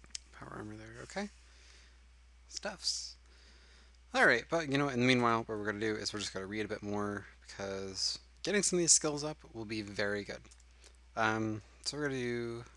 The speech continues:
yeah, we're gonna do clothing. Tailoring is a good skill. Can fix up your clothes. Can make new clothes. Can, ah,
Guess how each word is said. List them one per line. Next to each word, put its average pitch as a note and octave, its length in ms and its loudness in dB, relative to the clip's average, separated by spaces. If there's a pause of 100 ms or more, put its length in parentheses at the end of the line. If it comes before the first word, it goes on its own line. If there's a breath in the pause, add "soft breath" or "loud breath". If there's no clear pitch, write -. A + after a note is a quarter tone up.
(1040)
yeah, G#2 160 -10
we're G#2+ 60 -12
gonna G#2 120 -10
do G#2 140 -18
clothing. A#2+ 440 -16 (1700 loud breath)
Tailoring F3 280 10
is C3 100 8
a - 40 -2
good A#2 120 0
skill. D3 480 6 (480 loud breath)
Can G#2+ 120 -8
fix - 200 0
up - 100 -14
your - 60 -20
clothes. A#2+ 640 0 (420 loud breath)
Can A2+ 100 -6
make - 180 -6
new A#2+ 100 6
clothes. A2+ 760 2 (1040 soft breath)
Can, G2 640 -4 (1400)
ah, B3 800 6